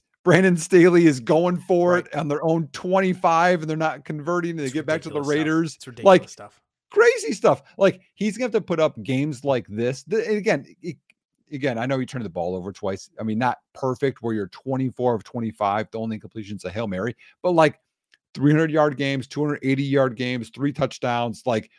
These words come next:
Speaker 1: really good games. He's gonna have to do that, I would say, probably at least seven more times
Speaker 2: At least.
Speaker 1: this year.
Speaker 2: I mean,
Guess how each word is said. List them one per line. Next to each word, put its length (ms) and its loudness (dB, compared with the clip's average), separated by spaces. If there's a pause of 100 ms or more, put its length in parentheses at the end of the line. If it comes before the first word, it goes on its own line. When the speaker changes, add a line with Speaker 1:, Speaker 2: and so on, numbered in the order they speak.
(140)
Speaker 1:
really 380 0
good 240 -2
games. 260 -4 (220)
He's 160 -8
gonna 140 0
have 120 0
to 80 -2
do 200 -2
that, 260 2
I 80 -2
would 160 -4
say, 240 -4
probably 460 -4
at 100 -10
least 380 -8
seven 640 -4
more 260 -2
times 680 -10 (180)
Speaker 2:
At 80 -10
least. 240 -6
Speaker 1:
this 180 -8
year. 100 -14 (280)
Speaker 2:
I 80 -4
mean, 280 -4